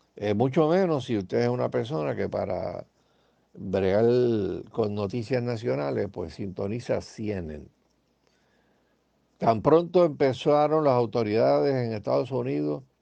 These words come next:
a meterse y a, y a abrirse ca-, y a abrirse, este, camino por encima de estos bloqueos y encima de estas tomas de,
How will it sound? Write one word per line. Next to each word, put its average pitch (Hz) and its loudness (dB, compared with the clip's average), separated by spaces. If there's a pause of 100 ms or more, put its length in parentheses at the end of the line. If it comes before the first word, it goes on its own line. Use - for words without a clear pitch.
(100)
a 101 -4
meterse 131 -4 (1120)
y 117 2
a, 85 0
y 104 -2
a 95 4
abrirse 110 0
ca-, 123 0 (240)
y 92 -4
a 92 2
abrirse, 120 0
este, - -8
camino 127 -2 (720)
por 104 -4
encima 107 4
de 131 4
estos 123 0
bloqueos 120 2
y 101 -2
encima 113 -6
de 117 -2
estas 113 -6
tomas 117 -4
de, 90 -4